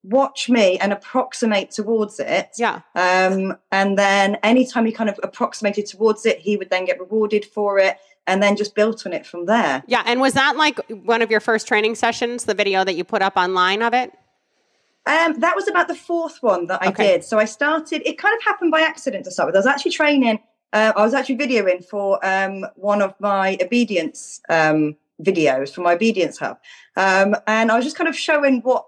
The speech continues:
Speaker 1: my, where your leg would go. And I looked down and he was just copying me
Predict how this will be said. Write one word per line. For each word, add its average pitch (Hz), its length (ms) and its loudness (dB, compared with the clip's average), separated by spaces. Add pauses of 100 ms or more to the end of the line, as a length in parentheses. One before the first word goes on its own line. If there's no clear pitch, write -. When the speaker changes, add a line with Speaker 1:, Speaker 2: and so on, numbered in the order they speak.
(100)
Speaker 1:
my, 220 220 -2 (140)
where 233 160 2
your 226 200 2
leg 214 220 0
would 220 140 -6
go. 190 240 -2 (340)
And 269 120 0
I 311 60 2
looked 370 220 0
down 311 200 2
and 254 100 2
he 269 100 0
was 254 140 -4
just - 140 -14
copying 220 420 -6
me 143 260 -2